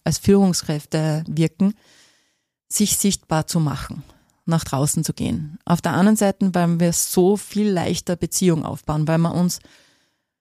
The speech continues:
ja, durch das, dass wir uns sichtbar machen, auch spürbar machen. Die Leute haben das, die Möglichkeit, uns kennenzulernen auf einer recht niederschwelligen <laughs> Art und Weise. Und das Zweite ist,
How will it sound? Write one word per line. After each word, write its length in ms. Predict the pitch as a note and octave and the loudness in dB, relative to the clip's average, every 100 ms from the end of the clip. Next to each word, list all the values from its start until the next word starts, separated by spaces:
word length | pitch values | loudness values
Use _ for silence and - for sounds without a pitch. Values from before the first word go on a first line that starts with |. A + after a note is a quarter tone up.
| _ _ - | _ _ -2
ja, 220 | A3 G3 | 0 0
durch 140 | F#3 F3 | 0 0
das, 160 | F#3 | 0
dass 140 | - G3 | 2 4
wir 80 | F#3+ | 4
uns 120 | - | 6
sichtbar 300 | G#3+ - A3 | 2 4 4
machen, 300 | G#3 G3+ G#3 | 4 4 2
auch 180 | F#3+ - | 2 0
spürbar 540 | - - B3 D3+ D3 | 2 4 6 4 0
machen. 340 | D3+ C#3+ - | 0 0 0
Die 60 | E3 | 2
Leute 360 | E3 D#3 G#3 F#3+ | 2 2 2 2
haben 160 | F#3 | 2
das, 220 | F#3 - | 0 -4
die 80 | - | 2
Möglichkeit, 640 | F#3 F3 A3+ A3 - F#3 | 4 4 2 0 0 0
uns 240 | F#3 F3 - | 0 0 2
kennenzulernen 880 | F3 F3+ E3+ D#3 D3 D3 E3 F#3+ - | 4 6 4 2 4 4 4 2 0
auf 180 | E3 | -2
einer 420 | D#3+ D#3+ E3 D#3+ D#3+ | -2 0 0 0 -2
recht 200 | F3 - | -2 4
niederschwelligen 960 | G3 G3+ F3+ E3+ E3+ F3 E3 E3 D#3 _ _ - | 6 6 2 2 2 2 0 -4 -4 _ _ -8
<laughs> 440 | E3 _ - - | -8 _ -20 -6
Art 260 | - F3+ F#3 | 0 2 4
und 180 | F3+ - | 2 2
Weise. 400 | B2+ D#3 G3+ B3 - - - - - | 2 4 2 0 -6 -20 -20 -12 0
Und 180 | G3+ | 2
das 100 | G#3+ | 2
Zweite 380 | - B2 F3 - | 0 0 0 4
ist, 240 | A#3 A#3+ | 4 2